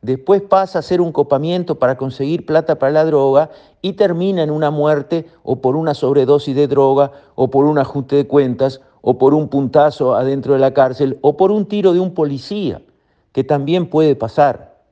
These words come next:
infelizmente puede pasar. Creo que nuestra sociedad está necesitando desesperadamente que se digan estas cosas.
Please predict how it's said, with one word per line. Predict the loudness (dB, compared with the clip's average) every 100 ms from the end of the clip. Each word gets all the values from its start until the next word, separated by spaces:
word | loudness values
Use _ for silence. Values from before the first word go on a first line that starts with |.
| _ -6
infelizmente | -4 -2 -4 -4 -4 -4 -4 -6
puede | -6 0 2 2
pasar. | -2 -8 -8 -10 -10 _ _ _ _ _ _ _ _ _ _ _ _ _ _ _ _ _ _ -2
Creo | 2 4 4
que |
nuestra | -2 0 -2
sociedad | -2 -2 2 2
está | 2 -2
necesitando | -2 -6 -8 -8 -4 0 2 2 -2 -2 -4 -12 _ _ -6
desesperadamente | -6 -4 -4 -4 0 2 4 2 -2 -2 -2 -2 -4 -4
que | -6
se | -4 -2 -2
digan | 0 2 2 0
estas | -4 -8
cosas. | -2 2 2 2 -8 -8 -20